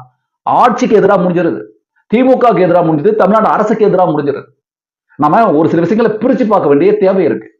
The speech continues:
நம்ம இதுலயுமே ஒரு சந்தேகம் இருக்கு. ஒருவேளை இவங்க இப்படி செய்யறது மூலமாக திமுகவுக்கு ஒரு களங்கத்தை ஏற்படுத்துறதுக்கு முயற்சி பண்றாங்களோ, இப்படியே எடுத்துக்கலாம். இன்னொன்னு,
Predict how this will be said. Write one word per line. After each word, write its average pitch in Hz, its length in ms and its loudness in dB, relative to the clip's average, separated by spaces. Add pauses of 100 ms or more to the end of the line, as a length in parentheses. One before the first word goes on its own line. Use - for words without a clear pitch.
(500)
நம்ம 143 240 0
இதுலயுமே 247 280 2
ஒரு 226 100 2
சந்தேகம் 165 380 0
இருக்கு. 120 320 -6 (100)
ஒருவேளை 139 560 2 (600)
இவங்க 180 200 2
இப்படி 151 140 0
செய்யறது 226 460 2
மூலமாக 143 720 -2 (540)
திமுகவுக்கு 226 580 0
ஒரு 208 200 2
களங்கத்தை 202 500 0 (380)
ஏற்படுத்துறதுக்கு 190 520 0
முயற்சி 190 280 -2
பண்றாங்களோ, 147 580 0 (840)
இப்படியே 170 280 0
எடுத்துக்கலாம். 147 560 -2 (920)
இன்னொன்னு, 202 580 -2